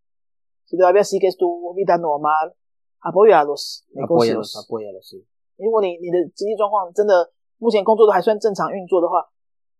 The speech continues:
Speaker 1: 就多多支持一下这些，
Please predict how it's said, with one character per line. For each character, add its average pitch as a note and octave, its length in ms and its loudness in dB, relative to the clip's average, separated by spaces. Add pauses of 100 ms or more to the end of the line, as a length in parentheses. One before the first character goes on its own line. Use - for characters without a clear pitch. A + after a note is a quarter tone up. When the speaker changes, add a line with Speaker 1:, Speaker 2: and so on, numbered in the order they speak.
(840)
Speaker 1:
就 G#3 120 -4
多 G3 360 4
多 F#3+ 260 2
支 F3+ 240 -10
持 - 160 -8
一 D3+ 60 -6
下 E3 180 -2
这 D#3+ 60 -10
些， E3 100 -4